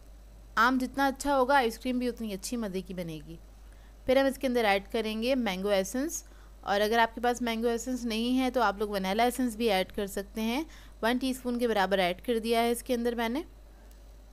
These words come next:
और फिर मैं इसके अंदर ऐड करूँगी दूध। तो दूध मैंने लिया है आधा कप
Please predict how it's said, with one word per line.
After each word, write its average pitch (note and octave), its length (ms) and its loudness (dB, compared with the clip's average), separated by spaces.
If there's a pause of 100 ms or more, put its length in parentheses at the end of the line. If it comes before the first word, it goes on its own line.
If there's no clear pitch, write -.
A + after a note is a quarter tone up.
(2500)
और G#3+ 120 8
फिर C#4+ 200 4
मैं C4+ 120 6
इसके C4 180 0
अंदर A3 220 2
ऐड F#3+ 180 4
करूँगी A3 420 -2
दूध। A3 320 0
तो A#3 120 6
दूध A#3 220 0
मैंने B3 260 2
लिया G#3 260 4
है A#3 220 2 (100)
आधा F3 260 4
कप C4 320 2